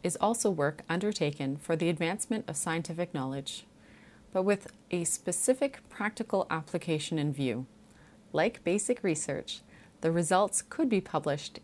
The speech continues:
in scientific journals. The discovery of the principle of the transistor,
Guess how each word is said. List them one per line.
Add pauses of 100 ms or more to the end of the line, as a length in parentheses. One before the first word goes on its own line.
in
scientific
journals. (840)
The
discovery (140)
of
the (180)
principle
of
the
transistor,